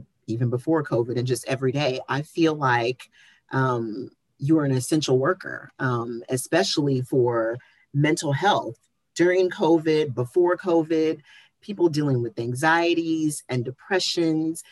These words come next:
feeling stuck, those types of things like that. Um, can you tell us how enlightened meditation and you, uh, kind of survived through all of the unrest that we have been dealing with,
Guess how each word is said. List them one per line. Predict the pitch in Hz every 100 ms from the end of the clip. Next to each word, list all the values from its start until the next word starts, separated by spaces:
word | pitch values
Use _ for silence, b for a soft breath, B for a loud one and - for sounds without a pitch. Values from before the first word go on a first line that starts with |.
| b _
feeling | - 156 135 127
stuck, | - - 165 170 - -
those | 127 139 156
types | - 156 -
of | 151
things | 151 143 131
like | 127 -
that. | 151 143 127 - _ b b b b
Um, | 147 156 131 131 135 - _ _ _ - - _ _ _ _ _ _ _ _ _ _ _ _ _ _ _ _ _ _ _ _ _ _ -
can | 208
you | 202 320
tell | - 202 185
us | 180 196 - - _
how | - - 175 160 160
enlightened | - 151 143 160 170
meditation | 156 139 135 139 139 151 139
and | 120 131
you, | 131 135 139 143 359 b b b b b -
uh, | 147 131
kind | 127 165 156
of |
survived | 147 143 127 123 127 135
through | 151 143 -
all | 131 135 139
of | 127 131
the | -
unrest | 127 135 127 131
that | - 120
we | 131
have | 120
been | 123
dealing | 123 127 127 123
with, | 123 123 135